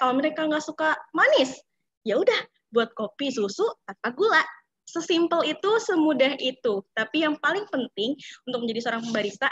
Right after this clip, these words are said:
kamu punya skill-skill berikut ini. Eh, halo?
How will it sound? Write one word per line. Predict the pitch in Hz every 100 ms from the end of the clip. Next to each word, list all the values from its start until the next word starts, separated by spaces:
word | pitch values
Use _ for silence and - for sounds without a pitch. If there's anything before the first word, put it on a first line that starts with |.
| -
kamu | 247 269
punya | 269 240 240
skill-skill | - 233 226 - 226 208
berikut | 208 208 220
ini. | 214 180 - _ _ _
Eh, | 220 226 226 226 226 - - - - - _ _ _ _ _ _ _ _ _ _ _ _ - _ - - - - _ _ _ _
halo? | - 208 453 -